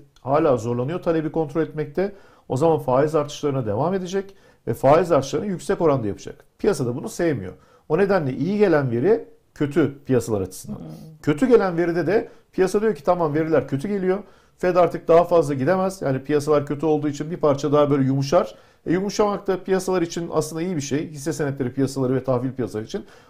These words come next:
Speaker 1: O zaman Fed yumuşayacak ve onu da olumlu karşılıyorlar. Son dönemlerde piyasanın moralinin bozulması Fed'in aslında faiz arttırım tavanını beş, beş yirmi beş bandına çekme ihtimali. Şimdi bu bizdeki gibi bir şey değil. Yani biz böyle dokuza indirdik, iniyor, hiçbir etkisi yok piyasada falan.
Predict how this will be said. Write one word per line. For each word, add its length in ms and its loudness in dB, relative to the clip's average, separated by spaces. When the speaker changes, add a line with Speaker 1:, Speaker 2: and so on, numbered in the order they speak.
Speaker 1:
O 80 0
zaman 280 0
Fed 220 -2
yumuşayacak 600 -4
ve 60 0
onu 200 0
da 60 4
olumlu 300 2
karşılıyorlar. 560 -2
Son 320 0
dönemlerde 680 0
piyasanın 380 -2
moralinin 540 -2
bozulması 720 -2
Fed'in 560 -2
aslında 540 -2
faiz 380 2
arttırım 320 -6
tavanını 560 0
beş, 340 0
beş 240 -4
yirmi 160 -4
beş 220 -8
bandına 320 -2
çekme 360 -4
ihtimali. 420 -10
Şimdi 220 -2
bu 320 2
bizdeki 400 -2
gibi 180 -2
bir 40 -2
şey 260 -2
değil. 180 0
Yani 340 0
biz 320 -4
böyle 480 2
dokuza 340 -2
indirdik, 420 -2
iniyor, 340 0
hiçbir 260 -6
etkisi 340 -4
yok 180 0
piyasada 380 0
falan. 360 2